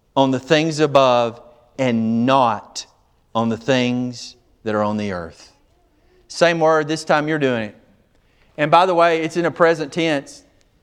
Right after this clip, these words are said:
You're doing it all the time. In fact, you're going through this process that we have to go through as believers, and that's where Paul instructs us in the book of Corinthians. Take every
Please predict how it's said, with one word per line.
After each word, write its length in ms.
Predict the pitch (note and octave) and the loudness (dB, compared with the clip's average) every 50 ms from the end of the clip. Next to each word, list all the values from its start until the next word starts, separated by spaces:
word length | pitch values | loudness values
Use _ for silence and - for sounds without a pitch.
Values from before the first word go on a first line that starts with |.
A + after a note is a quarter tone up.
| _ _ | _ _
You're 120 | - C#3+ C#3+ | -12 -6 -4
doing 180 | D3+ E3 D#3+ | -2 0 0
it 80 | D3 C#3 | 0 2
all 160 | C#3 C3+ B2+ | 2 2 0
the 60 | A2+ | -2
time. 420 | - - C3+ B2 A2+ G2 F2 F2 - _ _ _ _ _ _ _ _ _ _ _ _ _ _ _ _ _ _ _ _ _ _ _ _ _ _ - | -6 -8 -8 -8 -8 -10 -12 -16 -20 _ _ _ _ _ _ _ _ _ _ _ _ _ _ _ _ _ _ _ _ _ _ _ _ _ _ -8
In 80 | D#3 | -8
fact, 400 | D3+ - G#3 G3 G3+ G3+ F#3+ D#3 | 0 4 4 6 6 4 2 -2
you're 80 | E3+ E3+ | -4 -2
going 320 | D#3 D#3 F3 G3 G#3+ A3 | 2 2 2 2 2 0
through 140 | - G#3+ G#3 | -2 -2 0
this 180 | F3 F3+ E3+ - | 0 0 0 -2
process 760 | - - - F3 E3+ F3+ F3 E3+ - D#3+ C3+ C3+ C3+ C3+ C3+ | -4 0 2 4 4 4 2 -2 -2 0 2 2 0 0 -2
that 180 | - D3+ - - | -4 -4 -4 -2
we 220 | D#3 E3+ F#3+ G3+ | -2 -2 -2 0
have 280 | E3 F3 E3+ E3+ F3 - | 0 2 0 0 0 -2
to 80 | - D3+ | -6 -4
go 200 | C#3 C#3+ C#3+ C#3+ | 0 0 0 0
through 240 | C#3 C#3+ D#3 D#3 D3+ | -2 -2 -2 -2 -2
as 140 | C#3+ C3+ C#3 | -2 -2 -4
believers, 640 | B2 C3 C3 C3+ D3 D#3 E3 C#3 C3+ B2+ A#2+ - - - - - _ - | -4 -2 0 0 0 0 0 0 -2 -2 -2 -6 -12 -20 -20 -18 _ -2
and 80 | D#3+ | 0
that's 180 | E3+ F3 F3+ - | 0 0 2 0
where 120 | F3+ E3 | -2 -2
Paul 300 | - - F3 E3 D#3+ D#3 | 0 2 2 2 2 0
instructs 440 | D3+ C#3 - - D#3+ D#3+ D#3 - - | -4 -6 0 0 0 0 0 -4 -12
us 100 | C#3+ - | -12 -8
in 100 | D3+ D3 | -6 -6
the 60 | C#3+ | -2
book 200 | C#3 C#3+ C3+ - | -2 -2 -2 -2
of 80 | C#3+ B2+ | -6 -6
Corinthians. 540 | - D3+ D#3+ E3+ D3+ C3 B2+ A2+ G2+ - - _ _ _ _ _ _ _ | -4 -2 -2 -2 -4 -6 -8 -10 -10 -12 -16 _ _ _ _ _ _ _
Take 480 | - - F3+ E3+ E3+ E3 E3+ E3+ - | 0 2 2 4 2 2 -2 -6 -6
every 640 | - D#3 D#3 D#3+ F3 F#3 F3+ E3+ F#3 G3 F#3+ G3 | -2 2 2 4 2 2 0 0 0 0 2 0